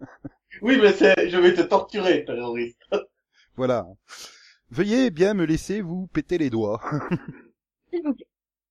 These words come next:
Speaker 1: Non, non, voilà.
Speaker 2: Veuillez me
Speaker 1: C'était ça, la
Speaker 2: permettre d'ac-
Speaker 1: violence, et c'est qu'il mettait pas un s'il vous plaît à la fin. <laughs>
Speaker 3: Mhm.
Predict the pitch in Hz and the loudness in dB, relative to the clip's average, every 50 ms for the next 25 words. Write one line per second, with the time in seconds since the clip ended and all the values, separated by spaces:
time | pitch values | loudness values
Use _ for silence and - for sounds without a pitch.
0 | _ _ _ _ _ _ _ _ _ _ - - _ 127 135 139 139 131 127 123 | _ _ _ _ _ _ _ _ _ _ -20 -14 _ -2 0 0 0 0 -2 -2
1 | 117 104 - - 185 202 233 262 277 262 208 - - 139 - - 156 151 139 117 | -4 -4 -6 -4 -4 -2 -2 -2 -2 0 0 2 2 2 2 4 4 2 2 4
2 | 123 139 139 135 131 123 - - 143 123 - 127 110 120 120 117 - 127 - 147 | 4 4 6 4 4 2 -2 -8 -14 -12 -12 -10 -8 -8 -10 -8 -8 -8 -8 -6
3 | 147 131 120 - - 110 98 107 - - 120 104 98 - - - 101 - _ 127 | -8 -8 -8 -12 -16 -16 -16 -16 -10 -8 -8 -8 -8 -10 -12 -14 -14 -14 _ -18
4 | - - - - - 254 - _ _ _ _ _ _ _ _ _ _ _ _ _ | -16 -16 -16 -16 -16 -18 -20 _ _ _ _ _ _ _ _ _ _ _ _ _
5 | _ _ _ - 185 185 185 - 190 190 180 | _ _ _ -18 -18 -18 -14 -14 -14 -14 -14